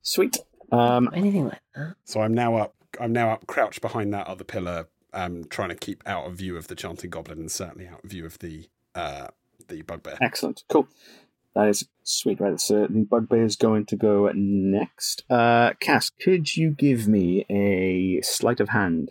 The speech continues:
Speaker 1: check?
Speaker 3: That is a thirteen plus four, seventeen.
Speaker 1: Excellent. Well, the, the bugbear just had a critical fail, so as he charges up towards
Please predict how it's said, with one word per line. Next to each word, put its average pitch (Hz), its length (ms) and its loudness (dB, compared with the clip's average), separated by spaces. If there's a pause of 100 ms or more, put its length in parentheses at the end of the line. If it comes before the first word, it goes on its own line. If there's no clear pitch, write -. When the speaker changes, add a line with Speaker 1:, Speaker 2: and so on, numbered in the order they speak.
Speaker 1:
check? - 340 -4 (280)
Speaker 3:
That - 680 -16
is - 140 -16
a 73 100 -14 (400)
thirteen 110 440 -4
plus - 260 -6
four, 160 400 -2
seventeen. 127 640 -4
Speaker 1:
Excellent. 113 360 -2
Well, 120 140 2
the, 117 300 4 (400)
the 120 80 4
bugbear 127 420 6
just 120 240 4
had 107 120 4
a 107 40 0
critical - 300 2
fail, 151 360 4 (200)
so - 160 2
as 147 180 4
he 147 100 4
charges 131 480 2
up 127 160 0
towards 117 640 2